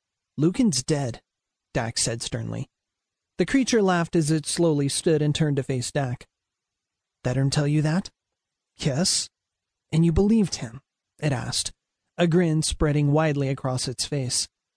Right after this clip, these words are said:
"Yes." "Good little boy believes everything his father tells him," the creature said,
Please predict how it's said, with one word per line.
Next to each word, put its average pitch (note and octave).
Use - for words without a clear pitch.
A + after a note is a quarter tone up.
"Yes." B2
"Good A3
little A3+
boy F3
believes E3+
everything E3+
his E3+
father D#3
tells B2+
him," A#2+
the D3
creature B2
said, C3